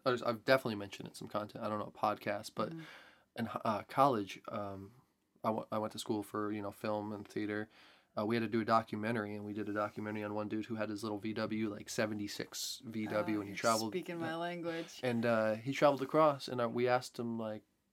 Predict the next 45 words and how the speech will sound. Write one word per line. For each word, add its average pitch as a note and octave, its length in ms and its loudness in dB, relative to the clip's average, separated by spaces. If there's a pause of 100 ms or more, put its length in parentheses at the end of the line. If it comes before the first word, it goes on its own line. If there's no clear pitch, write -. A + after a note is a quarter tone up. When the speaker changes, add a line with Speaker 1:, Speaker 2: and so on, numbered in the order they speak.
(160)
Speaker 1:
"What's, - 960 -8 (200)
like, A#2+ 140 -4
what A#2+ 140 2
did C3 120 -2
you B2+ 100 -4
take? - 300 -6 (220)
What's A#2 240 0 (420)
your A#2 220 0
underlying A2 400 0
thing G#2+ 300 -6
you G#2 100 -10
took - 300 -8
the A2 60 -8
most A2 300 -6
from - 100 -8
your A2+ 80 -6
trip - 260 -10
across - 520 -10
the F#2+ 80 -12
fifty - 280 -12
state?" - 400 -14
You A2 140 -4
know, G#2+ 100 -8
all, B2 340 -6
he, F3 140 -6
I A2+ 80 0
Speaker 2:
Mm-hmm. - 0 -
Speaker 1:
don't A2+ 160 -2
know. A#2 160 -6
I A#2+ 100 -8
think C#3 160 -6
he B2+ 40 -2
might A2 160 -2
have G2 80 -12
done - 140 -20
forty-some G2+ 460 -4
states. - 340 -8 (480)
And A#2+ 100 -4
he's A#2+ 200 -2
like, A#2 240 -6 (120)
"That A2 180 -6 (320)
people, G3+ 460 -10 (840)
in A2+ 120 -4
general, E3+ 540 -4 (500)
are - 80 -20